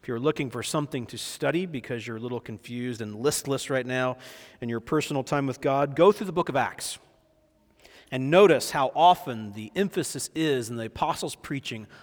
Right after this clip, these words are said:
upon the resurrection and how this gave them confidence and hope in an uncertain and unstable world. Jesus is the one who reconciles us and restores us to God.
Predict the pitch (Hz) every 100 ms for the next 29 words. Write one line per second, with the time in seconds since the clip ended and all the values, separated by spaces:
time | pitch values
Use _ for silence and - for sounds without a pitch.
0 | - - - 147 139 127 120 113 117 120
1 | - 107 - - _ _ _ _ _ _
2 | 117 110 120 123 - 127 113 110 - 156
3 | 156 - 110 98 110 104 - 117 - -
4 | - - - - - _ _ _ 123 117
5 | 110 110 - 147 113 110 104 101 - 113
6 | 104 104 110 107 107 123 _ _ _ _
7 | _ _ _ _ _ _ _ _ _ _
8 | - 107 139 170 147 160 156 - - -
9 | 135 123 139 127 123 113 110 107 - -
10 | - - - _ 131 120 151 160 139 139
11 | 117 120 113 117 113 - - 123 113 -
12 | - 143 123 117 110 - - 104 107 104
13 | 101